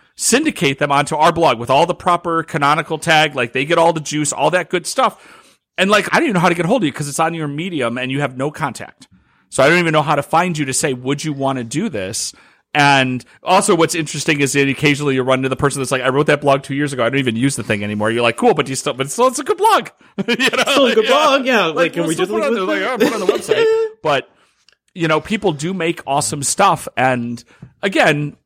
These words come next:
Speaker 1: you never know. I can tell you in, back in my personal blogging days, there were things I would write that were just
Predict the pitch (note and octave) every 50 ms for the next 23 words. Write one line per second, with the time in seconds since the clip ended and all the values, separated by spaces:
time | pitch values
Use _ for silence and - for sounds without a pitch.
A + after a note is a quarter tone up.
0 | _ - E3 E3+ G3+ A#3+ A#3 A#3 G#3+ G3+ B3+ C4 F#3+ D#3+ - - D#3 D#3 F3 F3
1 | D3+ - D#3+ E3+ E3 F3 F#3 E3+ D3+ B2+ A#2 A#2 B2 C3 - _ - C3 B2 B2+
2 | B2+ C3+ - C#3+ C#3+ C#3+ C3 B2 A2+ A2+ A2 - D#3+ F3+ F3 - D#3 C#3+ B2 A#2+
3 | A#2 A2+ A2+ A#2 A#2+ A#2 A2+ A2+ A2+ A2 A2+ A#2 A2 - C3 E3 G3+ G3+ - -
4 | F#3 F3+ D#3+ E3 D3+ C3 B2+ B2 A2+ A#2 C#3 D#3 E3+ D#3+ - - B2+ B2 A#2+ A2+
5 | A2+ C3 A#2+ - - -